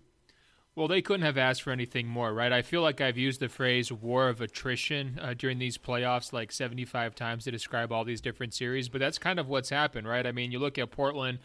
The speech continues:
they came into the postseason without Nurkic, Kanter's banged up with the shoulder, Rodney Hood gets the knee injury. It's like, what else could go wrong for them? Uh, but the biggest factor for them matchup-wise is Kevin Durant. They don't have the length, they don't have the interior defense to really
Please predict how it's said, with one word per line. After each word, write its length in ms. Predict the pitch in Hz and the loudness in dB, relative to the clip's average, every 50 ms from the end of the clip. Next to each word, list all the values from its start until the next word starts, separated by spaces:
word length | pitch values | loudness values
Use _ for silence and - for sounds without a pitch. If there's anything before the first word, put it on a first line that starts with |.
| - - - - - _ _ _ | -14 -20 -20 -20 -20 _ _ _
they 140 | - 135 123 | -4 -2 0
came 240 | - 139 151 151 147 | 2 2 2 2 2
into 120 | 143 131 | 2 0
the 80 | 131 - | 0 2
postseason 520 | 135 139 135 127 - - 131 120 135 131 | 2 2 2 2 2 0 -2 0 0 -2
without 360 | 127 120 135 131 131 127 123 | -2 0 2 4 4 4 4
Nurkic, 600 | 120 123 123 123 123 - 139 127 123 120 - - - - - _ _ _ - | 2 2 0 0 0 0 0 0 0 -2 -4 -8 -10 -16 -20 _ _ _ -12
Kanter's 400 | - - 135 135 135 139 139 123 | -4 0 2 2 4 2 2 0
banged 400 | 113 - 131 127 127 127 123 127 | 0 2 2 4 4 2 2 2
up 180 | 131 123 120 - | 2 2 2 0
with 120 | 127 123 | -4 -2
the 80 | 131 123 | -2 -4
shoulder, 420 | - - 139 127 120 120 131 123 | -4 -2 0 0 0 0 0 -2
Rodney 400 | 113 110 123 123 131 131 131 135 | -2 0 2 2 2 2 2 0
Hood 300 | 127 120 131 135 127 123 | 0 0 0 -2 -2 -2
gets 240 | - 131 123 - - | -2 -4 -4 -4 -4
the 100 | - 127 | -6 -4
knee 240 | 123 127 127 127 123 | -2 0 0 0 0
injury. 300 | 123 120 127 123 120 120 | 0 0 -2 -2 -2 -2
It's 140 | 113 - | -2 -2
like, 120 | 127 120 117 | -2 -2 -2
what 220 | 120 127 131 135 | 0 0 2 2
else 180 | 139 131 127 - | 2 2 0 -2
could 220 | - - 139 123 | -2 -4 -4 -2
go 160 | 117 131 123 | 0 0 0
wrong 340 | 117 110 113 113 117 123 127 | 0 0 -2 -2 -2 -2 -4
for 140 | 123 - 135 | -6 -6 -4
them? 260 | 135 147 151 156 156 - - - - - - - | -2 -2 -2 -2 -4 -6 -12 -20 -20 -20 -8 -2
Uh, 260 | - 135 131 127 120 120 - - - - | 2 4 4 4 4 2 -4 -12 -14 -10
but 360 | 185 139 135 147 139 139 143 - - - - - _ _ - | -4 0 4 4 4 4 4 0 -4 -20 -20 -20 _ _ -6
the 80 | 170 147 | -6 -2
biggest 380 | 123 156 190 196 - 135 - | 2 2 2 4 2 0 0
factor 340 | - - 170 170 - - 127 | 2 2 2 2 2 -2 -4
for 140 | - - 127 | -6 -4 -4
them 340 | 120 147 175 147 131 127 - | 0 0 0 0 -2 -4 -4
matchup-wise 680 | 156 139 185 190 - 143 123 110 - 120 120 120 117 117 | -2 0 0 0 0 -2 -4 -2 0 0 2 2 0 0
is 100 | 117 - | -4 -4
Kevin 300 | - 143 135 123 123 117 | -2 -2 -2 -2 -2 -6
Durant. 340 | 123 113 127 131 113 104 - | -6 -4 -4 -2 -4 -2 -2
They 100 | 120 117 | 0 0
don't 220 | 131 139 - - | 0 0 -2 -2
have 240 | 139 151 160 147 135 | 0 0 0 0 2
the 100 | 143 131 | 0 0
length, 340 | 123 120 123 127 127 127 - | 0 0 0 0 -2 -2 -4
they 100 | 127 120 | -4 -2
don't 160 | 131 135 131 | -2 -2 0
have 180 | 135 139 127 | 0 -2 -2
the 160 | 123 135 127 120 | -2 -2 -2 -2
interior 460 | 117 - - 151 143 131 127 127 120 | -4 -4 -2 -2 0 0 0 -2 -2
defense 500 | 117 127 127 123 - 131 123 117 110 - | -2 -2 -2 -2 -2 -2 -4 -4 -4 -8
to 100 | - 131 | -6 -4
really 380 | 117 127 123 123 123 120 110 | 0 0 2 2 2 0 -2